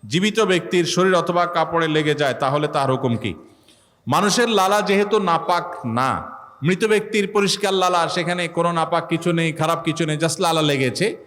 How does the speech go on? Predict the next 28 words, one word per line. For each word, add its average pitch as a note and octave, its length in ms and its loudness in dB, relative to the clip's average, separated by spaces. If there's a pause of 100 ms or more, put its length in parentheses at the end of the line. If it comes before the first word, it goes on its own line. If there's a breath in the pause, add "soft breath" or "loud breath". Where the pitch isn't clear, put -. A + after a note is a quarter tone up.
(260 loud breath)
এটা F3 200 -2
জীবিত E3 260 2
ব্যক্তির D#3+ 340 0
পোশাকে, D#3 420 -2
কাপড়ে C#3+ 300 0
লাগলে C#3 280 0
নাপাক C#3 360 -2
হবে A#2+ 200 0
না A2 120 0
ইনশাআল্লাহ। G#2+ 540 -2 (1040 loud breath)
এরপর E3+ 320 0
প্রশ্ন F3+ 280 0
হলো, G3+ 180 2
মৃত F#3+ 240 2
ব্যক্তির F#3+ 360 2
গোসলের E3+ 400 2
পর G3 260 0
যদি G3 200 2
নাপাকি F3 540 0
বের E3 260 2
হয়, D#3 220 2
তাহলে D#3 300 0
মৃত D#3+ 200 0
ব্যক্তির D#3+ 260 -2
শরীর F3+ 300 0
নাপাক D#3 360 0
হবে C#3+ 140 0
কিনা? G#2+ 240 -4